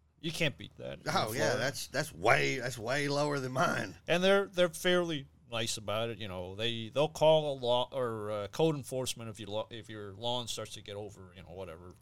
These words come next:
Speaker 1: a foot. The house behind me was, like, two feet before they got involved. So they're pretty relaxed. The one thing they don't like is cars out in the driveway 'cause we got really narrow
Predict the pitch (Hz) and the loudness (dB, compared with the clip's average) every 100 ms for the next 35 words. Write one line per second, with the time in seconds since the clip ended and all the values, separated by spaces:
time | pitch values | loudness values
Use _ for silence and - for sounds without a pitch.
0 | - - - - 135 113 _ _ _ _ | -20 -20 -16 -6 -2 -2 _ _ _ _
1 | _ _ _ _ 113 131 151 113 110 123 | _ _ _ _ -4 0 0 -2 -8 -8
2 | 117 98 101 95 101 156 139 117 - - | -8 -8 -8 -10 -8 -6 -6 -8 -12 -18
3 | 110 107 110 - 87 - 69 78 73 - | -12 -8 -6 -6 -8 -10 -12 -12 -12 -18
4 | _ _ _ _ 165 196 - 208 208 165 | _ _ _ _ 4 6 6 2 0 -2
5 | 160 _ _ _ _ _ _ _ _ 180 | -8 _ _ _ _ _ _ _ _ 2
6 | 156 135 - - - - - - 135 156 | 4 4 0 -6 -6 -6 -14 -4 -2 0
7 | 160 143 135 143 87 120 117 113 107 95 | -2 0 0 0 -2 -2 -2 -6 -8 -8
8 | - 113 113 107 107 - _ _ _ _ | -2 0 0 -2 -8 -10 _ _ _ _
9 | _ _ 117 101 98 92 90 92 98 101 | _ _ -12 -6 -4 -4 -6 -10 -12 -10
10 | 135 131 113 107 110 101 107 107 101 104 | -6 -2 -4 -4 -8 -2 0 0 -4 -8